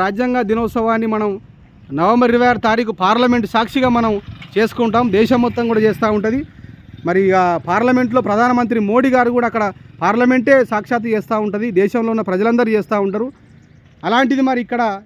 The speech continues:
ఇంత, ఈ, ఇక్కడ ఉన్నటువంటి ఈ గ్రామంలో కరీంనగర్ చిగురుమాడి మండలం సుందరి గ్రామంలో ఉన్నటువంటి ఇంత గొప్ప స్తూపాన్ని మనం తప్పకుండా దీన్ని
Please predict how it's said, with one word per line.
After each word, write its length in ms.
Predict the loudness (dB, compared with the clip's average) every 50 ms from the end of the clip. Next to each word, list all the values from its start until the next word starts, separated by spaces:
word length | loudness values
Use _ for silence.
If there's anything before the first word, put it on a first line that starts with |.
| -12 -10 -10
ఇంత, 100 | -10 -10 -8 -8 -8 -8
ఈ, 40 | -8 -10 -16 -20 _ -12 -6
ఇక్కడ 160 | -2 -2 0 0
ఉన్నటువంటి 460 | 0 0 0 0 0 0 0 0 -2 -2 -4 -6 -6 -6 -4
ఈ 20 | -4 -6 -6 -12 _ _ -10 -4 -2
గ్రామంలో 460 | 0 2 2 2 2 2 2 0 0 -2 -4 _ _ _ _ _ _ _ _ -8
కరీంనగర్ 500 | -6 -4 -2 0 0 0 0 0 0 -2 -2 -6 -10 -18 -20 _ -20 -20 -20 -20 _ -20 -20 -20 -16 -10
చిగురుమాడి 380 | -8 -4 -2 0 2 2 2 2 0
మండలం 220 | 0 0 -2 -2 -4
సుందరి 200 | -4 -2 -2 -2 0 0
గ్రామంలో 400 | 0 0 0 0 0 0 0 0 0
ఉన్నటువంటి 460 | 0 -2 -2 -2 -2 -2 -2 -2 -4 -4 -6 -8 _ _ _ _ _ _ -4 -2
ఇంత 120 | 0 2 2 2
గొప్ప 160 | 2 2 2 0 -2
స్తూపాన్ని 500 | -2 -2 0 2 2 2 2 2 0 0 -2 -4 _ _ _ _ -20 -20 -20 _ _ _ _ _ -6 -2
మనం 180 | 0 0 2 2 0 -2 -4 -8 _ -20 -20 _ _ -20 -20 _ _ _ _ _ _ _ _ -8
తప్పకుండా 480 | -4 -2 -2 0 0 0 2 2 2 2 0 0
దీన్ని 180 | -2 -4 -2